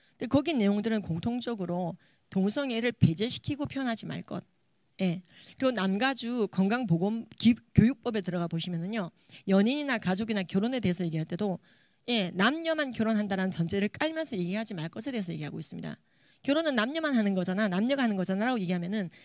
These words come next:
남자끼리의 결혼, 여자끼리의 결혼에 대해서 배제하려고 하는 발언 아니냐, 혐오 표현이라는 것이 될 수 있다는 것이죠.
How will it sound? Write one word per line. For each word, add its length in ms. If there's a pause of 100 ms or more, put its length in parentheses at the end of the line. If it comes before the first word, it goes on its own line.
(100)
남자끼리의 640
결혼, 300
여자끼리의 580
결혼에 260
대해서 220
배제하려고 760
하는 180
발언 240
아니냐, 360 (380)
혐오 220
표현이라는 420
것이 220 (300)
될 140
수 120
있다는 260
것이죠. 360